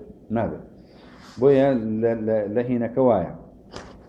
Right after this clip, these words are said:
لا، لا، لا، لا، لفتاوى، مجموع فتاوى. جاء يسأل أجل هي شيخ الإسلام ابن تيمية بيت هر نابت. أجل نساخ بيت هر كسي كده بيتي طبعي كده أو شيء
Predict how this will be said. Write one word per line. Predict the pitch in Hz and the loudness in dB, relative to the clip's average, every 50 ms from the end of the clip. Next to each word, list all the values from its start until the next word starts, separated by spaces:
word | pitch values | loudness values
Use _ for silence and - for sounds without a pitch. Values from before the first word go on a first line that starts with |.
| - - - - - - - - - - - - - - | -20 -20 -20 -20 -20 -20 -20 -20 -20 -20 -20 -20 -16 -8
لا، | 101 101 107 113 117 110 - | 0 2 4 4 4 2 0
لا، | 110 107 104 | -2 -2 -2
لا، | 104 107 110 113 120 117 | -2 -4 -2 0 0 0
لا، | 110 107 107 107 101 101 104 | 0 -2 -4 -4 -4 -4 -4
لفتاوى، | - - 104 - 110 107 107 | -4 -4 -6 0 2 2 2
مجموع | 110 107 98 98 101 104 | 2 0 -2 -4 -6 -8
فتاوى. | - 107 104 117 113 117 113 107 90 82 80 85 | -10 -8 -2 0 2 2 4 2 0 0 -2 -4
جاء | 92 110 120 - | -2 -2 -2 -2
يسأل | 147 - - 135 | -2 -4 -4 -4
أجل | - 135 131 123 123 117 | -2 -2 -2 -2 -2 -2
هي | 127 127 | -2 -4
شيخ | 123 - 123 | -4 -6 -8
الإسلام | - - - 120 117 117 | -8 -6 -4 -4 -2 -2
ابن | 117 117 | -2 -2
تيمية | 120 117 113 113 120 123 127 | 0 -2 0 2 2 0 0
بيت | 113 117 107 104 123 | 0 -2 -4 -2 -4
هر | 131 127 | -4 -2
نابت. | 123 120 98 87 85 92 98 - - - - - - - - - - - - - - - - - - - | 0 -2 -2 -2 -2 -4 -6 -8 -12 -18 -20 -20 -20 -20 -20 -20 -20 -20 -20 -20 -20 -20 -20 -16 -8 -6
أجل | 107 110 113 113 | -4 -2 -2 -2
نساخ | 117 113 - - 135 127 123 110 104 101 | -2 -4 -4 -2 0 0 0 0 -4 -2
بيت | 107 104 101 101 104 | -2 -2 -2 -2 -4
هر | 127 135 - - | -8 -10 -10 -10
كسي | 107 - - 104 | -16 -12 -12 -12
كده | 101 - 101 107 117 | -10 -8 -8 -4 -2
بيتي | 113 107 - - 120 120 | -2 -2 -2 -2 -4 -4
طبعي | - - 104 98 95 | -4 -6 -6 -6 -8
كده | 92 - 104 113 127 | -6 -6 -4 -4 -4
أو | 123 107 | -4 -6
شيء | 92 - 104 110 120 139 147 | -6 -4 -4 -2 -2 -2 -4